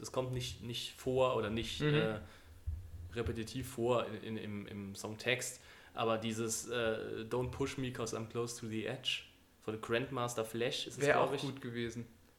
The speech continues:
Speaker 2: Äh, ähm, ähm, ähm,
Speaker 1: Das heißt, The so und so heißt
Speaker 2: genau,
Speaker 1: das.
Speaker 2: das, ach Mist. Nee, das ist aber auch nicht. Das ist schon wieder zu alt.
Speaker 1: Okay.
Speaker 2: Es ist eine, es ist, also es passt zu dieser, dieser Liste, es ist schon eine sehr seltsame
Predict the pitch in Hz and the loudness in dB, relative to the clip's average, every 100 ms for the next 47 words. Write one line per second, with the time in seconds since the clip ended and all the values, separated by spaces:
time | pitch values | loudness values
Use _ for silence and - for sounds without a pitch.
0 | - - 139 135 135 139 131 135 139 - | -20 0 6 8 8 8 6 6 2 0
1 | 135 131 131 - 135 131 131 135 123 127 | 2 2 0 0 0 2 6 4 6 8
2 | 147 131 139 139 107 101 101 151 147 131 | 8 8 6 6 2 2 6 10 10 8
3 | 127 - - - - - 135 - - - | 2 -8 -10 -10 -10 -8 -8 -8 -14 -20
4 | - - - - 151 202 196 185 185 175 | -20 -20 -20 4 8 10 8 6 4 8
5 | 180 180 127 107 - - 165 202 - 220 | 8 8 0 -4 -8 6 6 6 4 4
6 | 214 208 - 165 151 107 - - - - | 4 2 2 0 0 0 -6 -18 -20 -20
7 | - - - - 120 120 131 117 104 95 | -20 -20 -20 -12 -8 -4 4 4 4 -4
8 | - 156 147 208 208 202 202 202 - - | 4 6 8 6 6 10 10 10 6 -6
9 | - - - 185 185 - - - 143 147 | -18 2 4 4 2 -2 -4 6 6 8
10 | 147 - 220 220 - 175 160 151 151 143 | 4 10 10 10 0 0 2 10 12 12
11 | 143 139 143 139 147 220 - 139 135 123 | 8 4 6 8 8 4 4 2 2 -2
12 | - 175 165 156 143 147 160 127 135 170 | 0 2 6 6 6 8 8 8 10 10
13 | 147 - 151 147 147 143 | 10 6 6 6 6 4